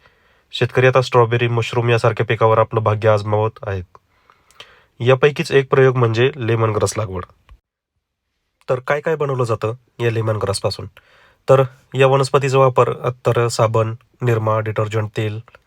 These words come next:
सौंदर्य प्रसाधन यामध्ये केला जातो. उत्पादनामधून प्राप्त होणारा सुगंध या वनस्पतीमधून काढलेल्या तेलामुळेच असतो. तथापि बहुतेक लोकांना लेमन टी चहामुळे ही वनस्पती माहीत आहे. लेमन ग्रासची लागवड आजकाल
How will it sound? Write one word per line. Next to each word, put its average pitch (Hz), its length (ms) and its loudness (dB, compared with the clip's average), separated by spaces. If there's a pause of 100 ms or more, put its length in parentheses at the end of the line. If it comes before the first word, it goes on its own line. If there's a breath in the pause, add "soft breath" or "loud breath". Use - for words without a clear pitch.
(680 soft breath)
सौंदर्य 120 320 2
प्रसाधन 117 440 0
यामध्ये 110 340 -2
केला 104 180 2
जातो. 101 300 -4 (240)
उत्पादनामधून 131 760 0 (300)
प्राप्त 127 280 2
होणारा 131 260 4
सुगंध 117 360 -2
या 113 160 0
वनस्पतीमधून 113 840 -4 (480 soft breath)
काढलेल्या 123 460 2
तेलामुळेच 120 500 2
असतो. 101 240 -4 (600 soft breath)
तथापि 143 260 2
बहुतेक 135 380 2
लोकांना 131 340 0
लेमन 120 300 -2
टी 123 120 -6
चहामुळे 117 420 0
ही 117 80 -2
वनस्पती 117 440 -4
माहीत 107 260 -2
आहे. 98 120 -6 (600 soft breath)
लेमन 131 240 4
ग्रासची 139 320 0
लागवड 131 260 4
आजकाल 123 420 2